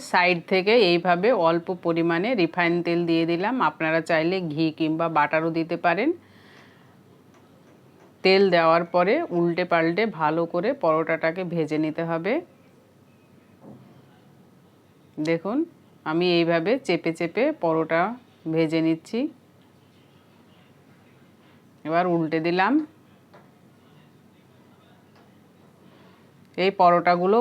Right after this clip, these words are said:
বানানো ভীষণই সোজা, আপনারা যে কোনো সময় বাচ্চার টিফিনে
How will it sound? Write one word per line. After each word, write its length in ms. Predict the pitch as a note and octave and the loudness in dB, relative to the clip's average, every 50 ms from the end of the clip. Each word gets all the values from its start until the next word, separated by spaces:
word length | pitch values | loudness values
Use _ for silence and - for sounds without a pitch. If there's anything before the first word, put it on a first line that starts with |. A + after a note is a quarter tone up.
| G#3+ F3+ | 4 4
বানানো 320 | E3+ E3 E3+ E3+ F3 F#3+ F#3+ | 4 4 4 2 2 0 0
ভীষণই 460 | E3+ F3+ F3+ F3 - G3 G3 G#3 A3 | 0 -2 -4 -2 -2 -4 -2 -2 -4
সোজা, 400 | G#3 - F3+ E3+ E3 D3+ E3+ F3+ A3 A#3+ G3 D#3+ | -4 -2 -2 0 2 2 2 2 2 0 -2 -2
আপনারা 360 | D#3+ - - F3 F3 F3 F#3 G#3 G#3 F3+ | -2 -4 -4 -4 -2 0 0 -2 -2 -2
যে 80 | F3 E3+ E3+ F3 - | -2 -2 -2 -2 -2
কোনো 160 | F3+ F3 F3+ F#3 F3 | -4 -2 -2 -4 -4
সময় 280 | F3 D#3+ E3 F3 F#3+ G3+ F#3 F3+ | -4 -4 -2 -2 -2 -2 0 0
বাচ্চার 380 | D#3+ D#3 D#3+ - - F3 F3 E3+ | 0 0 -2 -2 -4 -4 -4 -4
টিফিনে 460 | - - D#3+ D#3 - F3 E3+ F3 F#3+ | -4 -6 -6 -4 -2 -4 -2 -2 -2